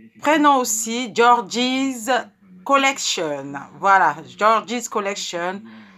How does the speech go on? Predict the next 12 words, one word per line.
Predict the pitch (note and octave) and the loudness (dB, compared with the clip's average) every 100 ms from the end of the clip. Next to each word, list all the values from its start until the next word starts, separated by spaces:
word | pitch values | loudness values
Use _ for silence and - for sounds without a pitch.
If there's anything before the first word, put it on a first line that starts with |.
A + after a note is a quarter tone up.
| - | -20
sur | - - C#4 | -12 -4 -2
YouTube. | C4 A3 C4 C4 - G3+ D#3+ | -2 -2 -4 -4 -6 -4 -4
C'est | - | -2
ma | A3 A3 | 0 0
page | A3 C#4 F3+ | 2 0 0
YouTube. | F#3+ D4 D4+ - D3+ C#3 C#3+ C#3+ | -6 -6 -6 -6 -8 -8 -12 -8
Voilà, | D3 G#3+ F#3+ E3+ | 0 2 2 0
j'espère | A3 D#4+ | -4 -4
que | D#4+ | -2
vous | E4+ C#4+ | 0 0
allez | C#4+ | 0
bien. | C4+ G#3+ G#3+ D3+ | -2 -2 -2 -2